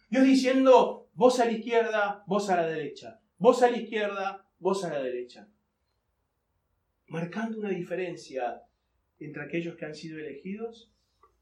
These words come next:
y aquellos que no lo han sido. Al decir que Dios no discrimina, que Dios acepta a todos por igual, estamos diciendo,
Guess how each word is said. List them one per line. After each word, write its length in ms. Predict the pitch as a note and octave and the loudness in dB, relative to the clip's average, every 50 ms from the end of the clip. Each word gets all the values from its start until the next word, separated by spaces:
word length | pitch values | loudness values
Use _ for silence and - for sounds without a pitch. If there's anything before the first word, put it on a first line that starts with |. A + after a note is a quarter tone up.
| _ _ - | _ _ -16
y 80 | C3+ | -16
aquellos 340 | C3 C3 D3 C#3+ C#3+ C#3 B2+ - | -14 -12 -12 -12 -12 -14 -14 -14
que 80 | B2+ | -14
no 80 | C3 B2+ | -14 -12
lo 120 | B2+ B2 | -12 -12
han 120 | A#2+ A#2+ A#2 | -14 -16 -16
sido. 360 | - - C3+ A2+ G#2+ G#2 G2+ - _ _ _ _ _ _ _ _ _ _ _ _ _ _ _ _ _ _ _ _ _ _ _ _ _ _ _ _ | -18 -18 -18 -18 -18 -18 -20 -20 _ _ _ _ _ _ _ _ _ _ _ _ _ _ _ _ _ _ _ _ _ _ _ _ _ _ _ _
Al 140 | - E3 E3+ | -4 -4 -2
decir 280 | F3 F3 - A3 A3 A3 | -2 -2 -2 -4 -4 -2
que 100 | G3+ G3+ | -2 -4
Dios 240 | A3 A#3 A#3 A3+ G#3+ | -2 -2 -4 -4 -4
no 140 | G#3+ G#3+ | -6 -4
discrimina, 840 | G3+ G3 G3 - F3+ F#3+ G3 A3+ A#3 G#3+ F3+ F3 F#3 F#3+ G3 - - _ _ _ _ _ _ _ _ _ _ | -4 -6 -4 -4 -4 -2 -2 -2 -2 -2 -2 -2 -4 -4 -8 -12 -16 _ _ _ _ _ _ _ _ _ _
que 120 | - D#3 | -10 -4
Dios 160 | E3 F#3+ G3 | -4 -2 -2
acepta 340 | G3 G3 G#3 G#3 - - F#3 | -4 -4 -6 -6 -4 -4 -4
a 100 | F3 - | -4 -4
todos 280 | G#3 G#3+ A3 G3+ - - | -4 -6 -6 -6 -6 -6
por 120 | F#3+ F#3 | -6 -6
igual, 380 | F#3 F#3 G3 G#3+ G#3 F#3 E3 D#3+ | -4 -4 -2 -2 -2 -2 -2 -4
estamos 340 | - - F#3+ G3+ G3+ F3+ E3+ | -6 -6 -6 -4 -4 -4 -6
diciendo, 800 | E3+ E3 - G3 G3 G#3 G#3 G3+ G3 F#3 F3 - - - - | -6 -8 -8 -6 -6 -4 -4 -4 -2 -2 -4 -4 -6 -10 -20